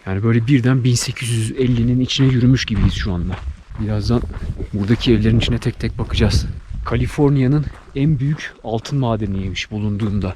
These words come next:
Ve burası maden keşfedildikten çok kısa bir süre sonra, on sene sonra on bin kişilik bir nüfusa ulaşmış.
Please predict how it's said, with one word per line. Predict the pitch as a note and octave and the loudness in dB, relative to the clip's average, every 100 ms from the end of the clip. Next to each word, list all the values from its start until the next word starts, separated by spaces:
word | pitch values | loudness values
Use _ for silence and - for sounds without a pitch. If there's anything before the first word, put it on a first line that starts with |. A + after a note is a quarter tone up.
| - | -6
Ve | A2+ | -2
burası | D3 D3+ - C#3+ D#3 - - - - | 0 0 0 -4 -4 -8 -8 -4 -2
maden | A2+ A#2 C3+ | 2 2 2
keşfedildikten | C#3 - - B2+ A#2 B2 B2 - D3 D#3 - | 0 -4 -4 -4 -4 -6 -8 -4 -4 -4 -4
çok | D3+ - | -4 -4
kısa | - - C#3 | -2 2 2
bir | |
süre | - A2 | 0 -2
sonra, | G#2 G#2+ G2 F#2+ - - - - - | -4 -4 -4 -4 -8 -20 -20 -16 -6
on | C#3 D#3+ | 0 0
sene | - A#2+ A#2 | 0 -2 -2
sonra | A#2 A#2 A#2+ D3+ - | -2 -2 -2 -6 -6
on | B2+ D3 D3+ | -4 0 0
bin | B2+ | 0
kişilik | A#2 - C#3 - | -2 -4 -4 -2
bir | C3+ C3+ - | -2 -2 -2
nüfusa | A#2+ - B2 C#3 | -2 -2 -2 -2
ulaşmış. | - - - - - | 0 0 0 -2 -4